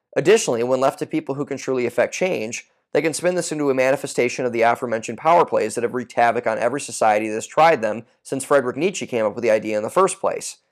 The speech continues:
Excess, or big things, can create bubble for our, bubbles for our lives that are like the housing market or Bitcoin, if you believe in that sort of thing.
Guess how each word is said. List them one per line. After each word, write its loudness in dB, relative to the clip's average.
Excess, 4
or -4
big 0
things, 0
can -8
create 0
bubble 4
for 2
our, 4
bubbles 2
for 2
our 4
lives 0
that -4
are 2
like 0
the -2
housing 4
market 0
or -2
Bitcoin, -2
if -14
you -8
believe -4
in -6
that -8
sort -6
of -14
thing. -10